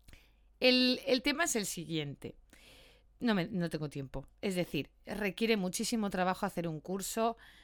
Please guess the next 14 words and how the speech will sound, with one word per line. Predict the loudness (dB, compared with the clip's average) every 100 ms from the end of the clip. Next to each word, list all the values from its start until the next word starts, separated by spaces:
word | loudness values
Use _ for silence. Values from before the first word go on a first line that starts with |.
| -20
Yo | -14 0 2 2
ya | 4 2
voy | 4 2
muy | 0 0
liada | 2 2 4 2
con | -2 -4
las | -4 -6
clases, | -2 0 0 0 -6 -4
mis | -6 -6
clientes | -6 -4 -4 -2 -4 -4
online, | -6 -4 -6 -6
mis | -6 -8 -8
clientes | -6 -6 -4 -6 -4
presenciales | -6 -6 -8 -8 -6 -4 -2 -2 -4 -8